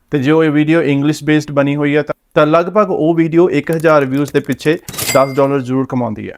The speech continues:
ਜੇ ਇਹ ਬੰਦਾ ਇੱਕ ਵੀਡੀਓ ਇੱਕ ਵੀਕ ਦੇ ਵਿੱਚ ਪਾ ਰਿਹਾ ਹੈ ਤਾਂ ਮਹੀਨੇ ਦੇ ਵਿੱਚ ਚਾਰ ਵੀਡੀਓਜ਼ ਵੀ ਅਪਲੋਡ ਕਰਦਾ ਹੈ। That means ਕਿ ਜੇ ਉਹਦੇ ਟੂ ਮਿਲੀਅਨ ਵਿਊਜ਼ ਵੀ ਆ ਰਹੇ ਨੇ ਉਹਨਾਂ ਵੀਡੀਓਜ਼ ਤੋਂ, ਸਿਰਫ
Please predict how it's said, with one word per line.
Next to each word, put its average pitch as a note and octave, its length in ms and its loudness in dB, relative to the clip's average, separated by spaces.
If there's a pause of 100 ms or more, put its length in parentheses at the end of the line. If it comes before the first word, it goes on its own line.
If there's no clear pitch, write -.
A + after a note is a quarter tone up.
(100)
ਜੇ C#3+ 160 2
ਇਹ D#3+ 60 2
ਬੰਦਾ D3+ 320 0
ਇੱਕ D3 200 -2
ਵੀਡੀਓ D3 380 0
ਇੱਕ C#3+ 180 -4
ਵੀਕ C#3 300 -2
ਦੇ C#3+ 100 -2
ਵਿੱਚ C3+ 280 -6
ਪਾ A#2+ 160 0
ਰਿਹਾ A#2+ 100 4
ਹੈ C3 60 2
ਤਾਂ C3+ 160 -2
ਮਹੀਨੇ C#3 260 -2
ਦੇ B2+ 80 -2
ਵਿੱਚ C3+ 260 -6
ਚਾਰ C#3 240 2
ਵੀਡੀਓਜ਼ C3 360 -4
ਵੀ C3+ 140 -2
ਅਪਲੋਡ C3 440 0
ਕਰਦਾ A#2 340 0
ਹੈ। - 60 -6 (400)
That D#3+ 300 2
means F3 240 -4
ਕਿ F3+ 80 2
ਜੇ D#3+ 100 0
ਉਹਦੇ E3 160 2
ਟੂ D#3 240 -2
ਮਿਲੀਅਨ D3+ 320 0
ਵਿਊਜ਼ C3 240 -2
ਵੀ D3 100 0
ਆ D3 120 4
ਰਹੇ D#3 100 0
ਨੇ D#3+ 100 -2
ਉਹਨਾਂ D3+ 200 0
ਵੀਡੀਓਜ਼ C#3+ 300 -2
ਤੋਂ, E3 120 -4
ਸਿਰਫ D3+ 240 -6